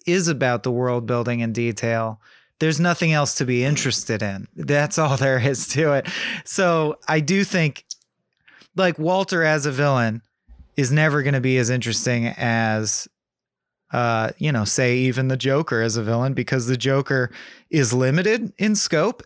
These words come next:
He only has the desire to create chaos in Gotham for his specific personal reasons,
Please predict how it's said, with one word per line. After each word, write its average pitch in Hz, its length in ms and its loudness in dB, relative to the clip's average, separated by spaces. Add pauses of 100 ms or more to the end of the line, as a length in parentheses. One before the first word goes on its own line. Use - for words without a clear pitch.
He 160 260 -2
only 160 280 2
has 147 320 2
the 143 100 -2
desire 139 480 2
to 135 120 -6
create 131 340 0
chaos 139 480 0
in 123 140 0
Gotham 135 480 0
for 123 240 -2
his 113 140 0
specific 123 560 -2
personal 123 440 0
reasons, 123 420 0